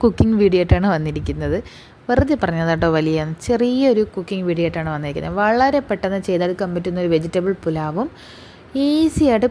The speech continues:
പെട്ടെന്ന് ചെയ്തെടുക്കാൻ പറ്റുന്ന, വലിയ ജോലിയൊന്നുമില്ല നമുക്ക് ചെയ്തെടുക്കാൻ പറ്റുന്ന ഒരു മട്ടൺ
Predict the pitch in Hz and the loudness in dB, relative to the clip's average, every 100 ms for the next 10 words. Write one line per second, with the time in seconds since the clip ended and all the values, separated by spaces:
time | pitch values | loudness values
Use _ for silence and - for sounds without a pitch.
0 | - 277 277 - 339 302 247 214 202 196 | 0 0 0 -6 -2 0 2 2 2 -2
1 | 190 175 165 180 240 254 269 339 415 311 | -2 -2 -4 -4 -4 -2 -2 0 0 2
2 | 254 220 226 208 196 185 185 175 190 185 | 4 4 2 0 0 0 -2 -4 -2 0
3 | 165 180 196 180 175 185 220 262 240 277 | 0 -2 -4 -4 -4 -4 -2 -2 0 -2